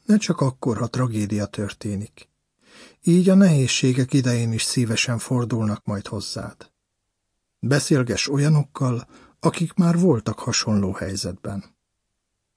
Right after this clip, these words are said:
Harmadik javaslat. Kér segítséget.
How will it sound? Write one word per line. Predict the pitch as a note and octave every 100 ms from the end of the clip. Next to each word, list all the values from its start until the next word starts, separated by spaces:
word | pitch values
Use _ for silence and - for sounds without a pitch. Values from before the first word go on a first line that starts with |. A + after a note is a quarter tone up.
| _ _ _ _ _ _ _ _ _ _ _
Harmadik | - G3 B2 A#2+ A2+ -
javaslat. | G#2+ F#2 - A2 A2 - - _ _ _ _ _ _ _ _ _ _ _
Kér | - F#3 G3+ F#3+
segítséget. | - C3 G#2+ G2 - F2+ G2 - - - -